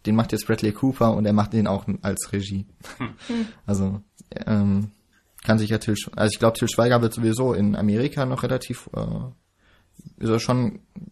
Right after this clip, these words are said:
Speaker 1: ganz gut angesehen.
Speaker 3: Ja, das verstehe ich
Speaker 2: Ich finde,
Speaker 3: auch
Speaker 2: man
Speaker 3: nicht.
Speaker 2: sollte das aber auch gar nicht an einem Film aufhängen. Also ich fand jetzt
Speaker 1: Nein.
Speaker 2: Kein Ohrhasen auch nicht so schlimm, wie er dann oftmals so im Feuilleton und so
Speaker 1: Genau.
Speaker 2: gemacht wurde. Das war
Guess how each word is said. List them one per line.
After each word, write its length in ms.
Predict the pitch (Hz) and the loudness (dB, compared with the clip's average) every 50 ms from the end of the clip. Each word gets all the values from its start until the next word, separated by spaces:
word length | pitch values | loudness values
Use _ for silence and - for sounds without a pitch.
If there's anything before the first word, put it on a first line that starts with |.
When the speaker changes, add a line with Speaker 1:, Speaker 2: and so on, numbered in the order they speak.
| _ _ | _ _
Speaker 1:
ganz 240 | - 85 98 113 - | -4 -4 -2 -2 -4
gut 280 | - 123 127 117 - - | -4 -4 -4 -4 -2 0
angesehen. 600 | 104 113 120 117 110 98 - 101 98 101 98 226 | 2 2 4 4 2 0 -2 -2 0 0 2 2
Speaker 3:
Ja, 240 | 226 226 226 226 | 2 2 0 0
das 160 | 220 226 - - | -2 -2 -4 -4
verstehe 300 | 233 220 - - 226 226 | -2 -2 0 0 0 0
ich 40 | - | 0
Speaker 2:
Ich 40 | - | 0
finde, 180 | 160 156 151 | 0 -2 -2
Speaker 3:
auch 40 | 147 | 0
Speaker 2:
man 120 | 143 135 | 0 0
Speaker 3:
nicht. 100 | 135 - | 0 0
Speaker 2:
sollte 240 | 110 120 135 147 - | 0 -2 -2 -2 -2
das 180 | 156 147 143 147 | -4 -4 -4 -4
aber 120 | 135 139 | -4 -4
auch 160 | 123 127 - - | -4 -4 -6 -6
gar 160 | - 113 117 | -8 -6 -6
nicht 160 | 135 131 - - | -6 -6 -8 -12
an 100 | - - | -16 -14
einem 380 | - - 123 131 131 127 123 117 | -10 -8 -6 -6 -4 -6 -8 -8
Film 320 | - - 143 170 202 202 | -8 -8 -6 -6 -6 -6
aufhängen. 460 | - - - - - - 95 92 90 87 | -6 -8 -10 -10 -10 -12 -10 -10 -10 -8
Also 280 | 92 101 101 110 104 - - - - - _ _ _ | -10 -10 -8 -8 -10 -10 -12 -20 -20 -20 _ _ _
ich 120 | - - - | -14 -12 -6
fand 180 | - 131 123 123 | -4 -4 -4 -4
jetzt 180 | 127 120 - - | -4 -6 -4 -4
Speaker 1:
Nein. 220 | 85 95 98 104 104 | -2 -2 -2 -4 -6
Speaker 2:
Kein 300 | - - 117 113 127 123 | -8 -6 -4 -4 -4 -2
Ohrhasen 480 | 123 123 120 120 117 120 123 120 127 | -4 -4 -4 -2 -2 -2 -4 -4 -6
auch 360 | 113 - 117 127 - - - - _ _ _ _ _ _ _ _ _ _ _ _ _ _ | -4 -2 -2 -2 -4 -6 -18 -20 _ _ _ _ _ _ _ _ _ _ _ _ _ _
nicht 360 | - 127 120 135 143 - - | -4 -2 0 0 -2 -4 -4
so 140 | - 139 135 | -4 -4 -4
schlimm, 360 | 135 - - 131 139 156 160 139 | -4 -4 -2 -2 -2 -2 -2 -2
wie 80 | 131 | 0
er 80 | 127 123 | 0 0
dann 140 | 123 120 113 | -2 -2 -2
oftmals 540 | 107 127 - - - 127 120 120 120 117 - | -2 -4 -6 -4 -4 -2 -2 -2 -2 -4 -4
so 200 | 131 120 120 120 | -4 -4 -2 -2
im 320 | 117 120 117 117 113 117 - | -2 -2 -4 -4 -4 -8 -10
Feuilleton 540 | - - 123 117 117 117 - 131 127 131 127 123 | -10 -6 -6 -6 -6 -6 -6 -6 -4 -4 -2 -2
und 100 | 120 113 | 0 2
so 80 | 110 110 | 2 2
Speaker 1:
Genau. 80 | 107 104 | 2 0
Speaker 2:
gemacht 380 | 107 120 156 180 - - - - | 0 -2 -2 -4 -4 -8 -8 -6
wurde. 180 | 107 98 95 | -6 -6 -6
Das 200 | 92 98 - - | -6 -8 -8 -4
war 300 | - 113 120 123 123 - | -4 -2 -2 -4 -6 -10